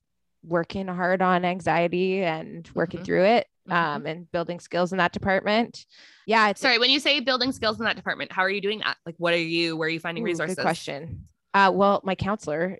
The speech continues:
Speaker 1: A, <laughs> um, so working with somebody to, you know, actually, like, do some parts work and, like, um, yeah, figure out, like, where it lives and what the fear is and all those, all those good things.
Speaker 2: Okay.
Speaker 1: Um, and then I think there's, I, I don't know, like, h-,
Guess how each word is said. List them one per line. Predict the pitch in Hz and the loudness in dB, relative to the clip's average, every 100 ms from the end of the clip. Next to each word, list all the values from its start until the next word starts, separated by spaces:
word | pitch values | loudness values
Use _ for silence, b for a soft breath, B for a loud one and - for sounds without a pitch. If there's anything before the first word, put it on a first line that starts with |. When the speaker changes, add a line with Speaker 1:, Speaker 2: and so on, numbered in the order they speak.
| 175 | -6
Speaker 1:
A, | 170 151 208 - | -4 -4 -8 -4
<laughs> | - - - - - - 247 _ _ _ | -4 -4 -12 -16 -16 -20 _ _ _ _
um, | 196 190 175 175 | -2 0 0 -2
so | - 190 | -2 0
working | 175 175 196 | 0 -4 -6
with | 185 | -6
somebody | - 180 175 170 170 | -6 -2 -2 -2 -6
to, | 165 - 185 170 165 151 156 _ _ | -8 -4 -4 -2 -4 -6 -10 _ _
you | - 185 | -10 -6
know, | 131 | -4
actually, | 151 - 175 165 156 139 | -4 -6 -8 -8 -8 -12
like, | 165 170 | -12 -12
do | - 170 | -12 -12
some | - | -4
parts | - 262 - | 0 0 -2
work | 240 220 214 185 - | -2 0 0 -4 -10
and, | 147 | -12
like, | 123 127 - - - _ | -10 -10 -12 -20 -20 _
um, | 151 104 98 98 160 _ _ _ - | -8 -8 -8 -12 -20 _ _ _ -6
yeah, | 247 185 | -2 -2
figure | - 185 170 | -2 -6 -2
out, | 160 - | -2 -2
like, | 151 - | -8 -4
where | 160 | -4
it | - | -4
lives | 165 151 143 | -4 -4 -6
and | 143 147 | -10 -6
what | 151 - | -6 -6
the | 156 | -8
fear | 160 151 | -6 -4
is | 143 131 - | -4 -6 -8
and | 151 | -8
all | 139 | -6
those, | 143 147 151 - - | -4 -6 -8 -16 -8
all | 170 | -6
those | - - | -6 -8
good | 165 - | -10 -8
things. | 156 175 208 - B B B | -8 -8 -10 -14 B B B
Speaker 2:
Okay. | - - | -8 0
Speaker 1:
Um, | 190 175 175 | 4 4 2
and | 170 | 0
then | 175 170 | 0 -4
I | |
think | 160 175 | -6 -6
there's, | 160 170 - 196 | -6 -8 -4 -2
I, | 208 - | -2 0
I | 190 | 0
don't | 180 | 2
know, | 175 160 | 2 0
like, | 151 143 | -2 -6
h-, | 160 - 156 | -12 -14 -14